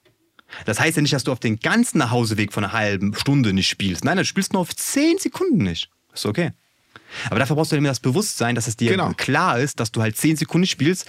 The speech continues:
Speaker 1: und das ist dann okay. Dann, und in den zehn Sekunden kannst du sogar dann freuen darüber, „Hey, cool,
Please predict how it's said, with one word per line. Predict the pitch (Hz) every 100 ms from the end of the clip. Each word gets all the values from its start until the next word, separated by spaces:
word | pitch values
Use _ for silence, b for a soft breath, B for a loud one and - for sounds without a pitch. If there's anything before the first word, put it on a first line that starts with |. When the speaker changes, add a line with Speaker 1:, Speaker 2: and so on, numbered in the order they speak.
| B B
Speaker 1:
und | - 101
das | 98
ist | 123
dann | 127
okay. | 117 180
Dann, | 113 110
und | 123
in | 123
den | 123
zehn | - 170
Sekunden | 165 165
kannst | 156 -
du |
sogar | 117 123
dann | 110
freuen | - - 180 180
darüber, | 107 95
„Hey, | 95 104 101
cool, | 180 151